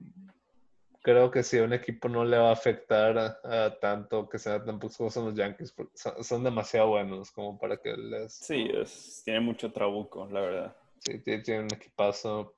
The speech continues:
Speaker 1: Mm, creo que salvo a lesiones van a ganar esta división.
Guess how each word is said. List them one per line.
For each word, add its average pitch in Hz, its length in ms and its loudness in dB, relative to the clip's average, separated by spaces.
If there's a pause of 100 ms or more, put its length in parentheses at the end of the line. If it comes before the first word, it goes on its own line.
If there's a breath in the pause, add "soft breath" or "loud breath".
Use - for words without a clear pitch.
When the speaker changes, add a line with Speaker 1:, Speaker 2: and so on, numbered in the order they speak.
(100)
Speaker 1:
Mm, 104 300 -12
creo 107 300 0
que 110 100 -4
salvo 104 380 2
a 104 40 4
lesiones 107 880 -6 (240)
van 110 280 -2
a 107 60 0
ganar 104 240 -2
esta - 160 -6
división. 104 460 -6